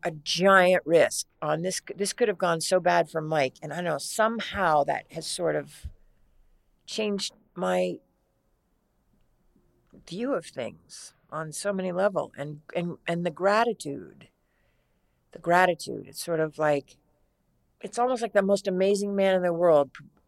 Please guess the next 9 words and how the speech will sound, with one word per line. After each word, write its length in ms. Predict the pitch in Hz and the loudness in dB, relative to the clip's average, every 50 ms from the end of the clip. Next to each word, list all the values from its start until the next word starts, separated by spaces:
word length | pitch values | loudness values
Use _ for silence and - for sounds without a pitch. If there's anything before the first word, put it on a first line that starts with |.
| _ _ _ _ _ _ _ _ _ _ _ _ _ _ _ _ _ _ - | _ _ _ _ _ _ _ _ _ _ _ _ _ _ _ _ _ _ -6
just 220 | 202 180 - - | -4 -4 -4 -6
proposed 520 | - - 165 - 175 175 180 175 165 - - | -8 -12 -8 -2 0 0 0 0 -2 -6 -10
to 60 | 139 | -10
me 140 | 131 131 - | -12 -12 -12
or 60 | - - | -14 -16
something, 460 | - - - - - _ - 60 - _ _ _ _ _ _ _ _ _ _ _ _ _ _ _ _ _ _ _ _ _ _ _ _ _ _ | -16 -16 -18 -20 -20 _ -20 -20 -20 _ _ _ _ _ _ _ _ _ _ _ _ _ _ _ _ _ _ _ _ _ _ _ _ _ _
you 160 | - 143 151 | -16 -14 -10
know, 300 | 170 147 139 143 139 117 113 _ _ _ _ _ _ _ _ _ _ _ _ _ _ _ _ _ _ _ _ _ - | -8 -8 -6 -6 -8 -10 -12 _ _ _ _ _ _ _ _ _ _ _ _ _ _ _ _ _ _ _ _ _ -8
or 340 | 170 170 165 165 165 151 - | -6 -2 0 0 0 0 -2